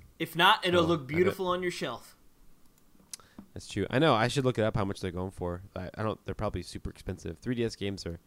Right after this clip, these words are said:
Speaker 2: expensive. Oh, I don't know if I mentioned on the show that I picked up three copies of Fire Emblem Warriors for the three D S,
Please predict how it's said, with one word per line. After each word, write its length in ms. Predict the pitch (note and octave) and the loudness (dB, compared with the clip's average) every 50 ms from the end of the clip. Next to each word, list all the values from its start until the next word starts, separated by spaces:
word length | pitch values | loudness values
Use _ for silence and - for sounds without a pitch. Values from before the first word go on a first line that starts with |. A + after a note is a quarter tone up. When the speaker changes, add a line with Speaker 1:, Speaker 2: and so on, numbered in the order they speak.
| _ _ - - - _ - | _ _ -20 -20 -16 _ -10
Speaker 2:
expensive. 400 | G#2+ - - C3+ A#2+ A2+ F2 - - - - - - | -4 -2 -2 -2 -2 -2 -6 -10 -12 -18 -16 -2 6
Oh, 120 | A#3+ B3+ B3 | 8 10 10
I 60 | A#3+ | 10
don't 100 | B3 B3+ | 8 6
know 60 | C4 | 4
if 60 | C4 A#3 | 4 4
I 60 | F#3+ | 4
mentioned 280 | F3+ G3 G3+ - F#3 | 4 2 2 2 0
on 60 | E3+ C#3 | -2 0
the 60 | D3+ | -2
show 400 | - - - E3+ D3+ A#2+ G#2+ F#2 - _ _ _ _ _ _ _ _ _ _ | -2 0 2 4 4 4 2 0 -6 _ _ _ _ _ _ _ _ _ _
that 80 | - C3+ | -2 -2
I 60 | D3+ | 2
picked 240 | D3 - E3 - - | 4 4 4 4 2
up 100 | C#3+ - | -2 -2
three 260 | - - - D#3 D#3+ | -4 -2 -2 0 0
copies 440 | - - D3 C3+ C#3 - C#3 A#2+ G#2 | 2 2 2 2 4 2 2 0 0
of 120 | A2 G2+ | -2 -4
Fire 340 | - - A2+ A2 A#2 A#2 A#2 | -2 2 2 4 4 4 4
Emblem 320 | A2+ A#2 A2+ A2+ G#2 G#2 G2 | 2 2 0 0 0 0 2
Warriors 500 | G2 G2+ G2+ G2 F#2+ F2+ E2+ D#2+ - - | 2 2 2 2 2 0 -2 -4 -8 -14
for 220 | - - G#2 G2 | -8 -4 -4 -4
the 100 | F#2 F#2+ | -2 -4
three 220 | - - G#2 G#2 | -4 -2 -2 -2
D 120 | F#2+ G2+ G2 | 0 0 -2
S, 380 | G2 G2+ G2+ A2 - - - | -2 -2 -4 -8 -8 -10 -12